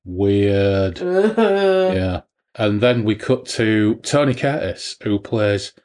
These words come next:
Speaker 1: Harry Erskine, which is a great character name,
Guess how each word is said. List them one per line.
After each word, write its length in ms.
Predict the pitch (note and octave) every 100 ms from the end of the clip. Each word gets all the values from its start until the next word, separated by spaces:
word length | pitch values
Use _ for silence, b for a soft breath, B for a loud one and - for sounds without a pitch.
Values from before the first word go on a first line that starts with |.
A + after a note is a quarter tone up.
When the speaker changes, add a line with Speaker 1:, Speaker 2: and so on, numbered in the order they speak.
| _
Speaker 1:
Harry 380 | - - B2 A#2+
Erskine, 600 | B2 B2+ - - G2+ E2+ _ _ _
which 100 | -
is 80 | F#2
a 40 |
great 340 | A#2 A#2 A2 - -
character 380 | - A2 - F#2
name, 280 | E2+ E2+